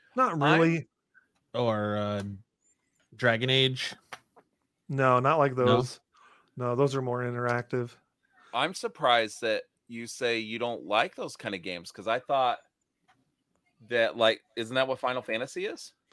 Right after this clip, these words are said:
Speaker 1: The original Final Fantasies are turn-based game. This is a different kind of turn-based. I don't know how to describe it. And I'll also say this,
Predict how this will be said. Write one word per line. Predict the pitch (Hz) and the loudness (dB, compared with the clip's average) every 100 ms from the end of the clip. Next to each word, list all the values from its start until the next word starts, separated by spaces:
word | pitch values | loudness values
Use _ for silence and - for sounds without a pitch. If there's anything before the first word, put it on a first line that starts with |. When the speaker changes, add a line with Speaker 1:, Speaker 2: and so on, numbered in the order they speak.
| _ - - _ - | _ -20 -20 _ 0
Speaker 1:
The | 175 | 4
original | 175 202 226 | 8 8 6
Final | 202 185 160 | 6 6 6
Fantasies | 165 156 147 151 139 | 4 0 0 -2 -4
are | 135 | -4
turn-based | 147 139 135 127 | -4 -2 0 0
game. | 139 139 | -2 2
This | 196 240 | 2 4
is | 254 | 2
a | 208 | 2
different | 156 160 156 | 2 0 -2
kind | 139 131 | -2 -2
of | 123 | -4
turn-based. | 131 139 165 175 - - - - - - | -6 -2 2 2 -2 -16 -20 -20 -2 4
I | |
don't | 151 190 | 6 6
know | 180 | 4
how | 160 156 151 147 | 4 4 4 0
to | 156 | -2
describe | 131 - - 165 151 120 | -4 -6 2 4 4 2
it. | 117 - - - - - | -6 -10 -20 -20 -14 2
And | 165 | 6
I'll | 185 208 | 8 8
also | 233 190 | 6 4
say | - 147 | 2 2
this, | 123 104 - - | 2 -2 -6 -16